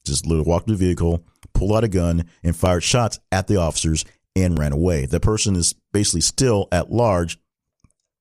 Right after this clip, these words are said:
They're, they're doing everything they can to find the person out there. Basically,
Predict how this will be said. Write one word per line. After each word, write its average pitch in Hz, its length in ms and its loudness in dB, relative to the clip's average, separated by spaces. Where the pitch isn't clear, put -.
They're, 82 220 2
they're 87 100 0
doing 90 220 2
everything 95 240 0
they 92 80 0
can 87 200 -2
to 87 120 -2
find 92 400 0
the 82 80 -2
person 87 280 0
out 92 200 0
there. 80 180 0
Basically, 85 480 -4